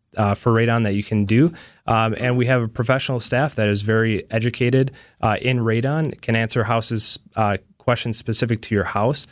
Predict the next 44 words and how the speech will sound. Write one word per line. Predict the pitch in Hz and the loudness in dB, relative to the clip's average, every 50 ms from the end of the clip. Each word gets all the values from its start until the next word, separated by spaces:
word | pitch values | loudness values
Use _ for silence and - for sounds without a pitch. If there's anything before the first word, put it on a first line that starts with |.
| - _ _ _ | -18 _ _ _
specific | - - 123 113 - 131 117 110 104 | -4 0 0 0 2 2 0 0 0
to | - - 107 | 0 0 2
you | 110 113 120 | 4 4 6
and | 120 117 | 6 4
your | 107 98 | 4 2
family, | - - 107 101 104 117 139 151 170 165 165 - - - _ _ - | 0 0 0 0 2 4 4 4 2 2 -2 -8 -20 -20 _ _ -4
and | - 156 175 160 131 117 - - | -2 -2 0 0 -2 -4 -6 -4
correctly | - 131 123 127 127 - 135 123 | 0 2 2 2 2 0 0 0
interpret | 117 104 - - 120 110 - 123 113 92 | 0 0 0 0 -2 0 0 0 -2 0
those | - 107 101 98 - | 0 -2 -2 -2 -2
test | - - 110 - - - | -2 -2 -2 -2 -2 -4
results. | 101 98 90 87 73 - - - - _ _ _ _ _ - | -6 -4 -4 -6 -6 -8 -10 -14 -18 _ _ _ _ _ -4
Uh, | 101 98 87 | -2 -2 0
after | 80 117 120 - - 131 | 0 0 -2 -2 -2 -2
you | 117 | -2
get | 120 120 117 | -2 -2 -2
the | - 113 | -4 -4
test | - 131 135 135 - | -2 0 0 0 2
results | 139 135 127 147 143 143 139 - - - - | 0 2 4 4 4 4 2 0 -4 -6 -4
and | 110 110 107 107 | -2 0 2 2
you're | 101 90 | 2 2
educated | 110 113 117 113 - - 113 113 110 | 2 0 0 -2 -2 -2 0 0 2
about | 101 110 101 90 | 2 2 2 2
radon, | 98 110 123 143 156 170 175 165 - - - - _ _ - | 2 2 4 4 4 4 2 2 -2 -6 -20 -20 _ _ -2
uh, | 104 101 101 | 0 2 2
what | 104 107 113 104 | 2 2 0 0
you | - 117 113 107 | 2 2 2 2
do | 110 113 113 113 110 | 4 4 4 4 4
then | 107 110 113 127 156 | 4 4 4 4 4
is, | 156 123 107 101 101 - | 4 2 2 0 0 -2
is | - 104 107 101 110 | -2 0 0 2 0
up | 104 - - | 0 -2 -2
to | 107 104 | -2 -2
you. | 98 92 | 0 0
And | 92 92 | 0 -2
we | 95 95 | 0 0
hope | 92 104 113 107 - - | 0 0 0 -2 -2 0
to, | - 110 101 101 90 - - - - _ _ - | 0 2 2 2 0 -2 -8 -20 -20 _ _ -8
uh, | - 92 92 92 92 92 92 - | -4 -2 0 2 0 0 0 0
give | - 123 113 | 0 2 2
you | 110 107 | 2 2
good | 107 117 107 | 2 2 4
news | 110 110 113 123 127 117 | 4 4 4 4 2 2
and | 110 101 98 98 95 92 | 2 2 2 2 0 -2